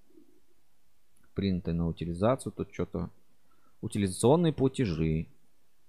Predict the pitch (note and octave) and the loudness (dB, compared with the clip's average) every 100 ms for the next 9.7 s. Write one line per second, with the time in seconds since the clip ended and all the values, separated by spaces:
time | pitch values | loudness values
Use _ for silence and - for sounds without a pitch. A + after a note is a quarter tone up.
0 | - - - - - - - - F#2 F2 | -20 -20 -20 -20 -20 -20 -14 -2 0 0
1 | - B2+ D#3 E3+ D#3 D3 - A2+ C3 G2 | 2 6 6 6 4 4 2 0 2 0
2 | A2 - G#2+ F#2+ F#2+ F2 - - - D#3 | 0 -2 -4 -2 0 0 -4 -8 2 4
3 | - - E3 A3 E3+ F3 C#3 C3 C#3+ G2 | 4 6 6 8 6 4 2 0 0 0
4 | - F2+ - - F2 F#2 - - - - | 0 -2 -4 -2 0 0 -2 -10 -20 -20
5 | - - - - - - - G2 A2 - | -20 -20 -20 -20 -20 -18 -2 2 2 2
6 | F#2 D2 - - F2 C#2+ F#2+ - - G2+ | 0 0 -8 -4 -4 -2 -6 -8 -6 -4
7 | G2+ G#2+ F2 F2 - F2 G2 A#2+ - - | 0 0 0 -4 -4 0 0 -2 -6 -20
8 | - - - F#2+ G2 - - F2+ - F2 | -20 -12 -2 -2 -2 -8 -6 -6 -4 -4
9 | A2 - F2 F2 A#2 - | -4 -4 -2 0 0 -2